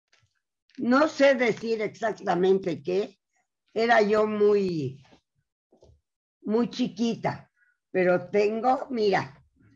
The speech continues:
me los están trayendo, tengo de veras, de veras una colección que poco a poco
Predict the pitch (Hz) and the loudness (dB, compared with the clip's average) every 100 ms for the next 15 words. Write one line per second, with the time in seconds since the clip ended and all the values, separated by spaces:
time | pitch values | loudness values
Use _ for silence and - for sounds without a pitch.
0 | _ - 269 208 196 196 202 185 240 240 | _ -14 -4 0 0 -2 -6 0 0 0
1 | 240 220 202 196 202 202 226 - _ _ | -2 -4 -2 -4 -4 -8 -10 -14 _ _
2 | _ _ - - - - 233 254 247 233 | _ _ -10 -8 -8 -2 0 2 4 6
3 | 202 175 160 151 139 135 - _ _ _ | 6 6 4 2 0 -6 -12 _ _ _
4 | _ _ _ _ _ _ - 156 175 208 | _ _ _ _ _ _ -8 -4 0 0
5 | 240 233 190 190 208 226 220 214 226 - | 0 -2 0 -2 -2 -4 -4 -6 -6 -2
6 | 190 175 135 - 196 202 247 _ _ _ | -4 -4 -8 -2 -2 -2 -6 _ _ _
7 | _ _ _ _ 247 - 277 311 - 294 | _ _ _ _ -2 0 0 0 2 -2
8 | 285 - 247 240 - 135 131 - | 0 -2 0 -2 -4 -6 -6 -10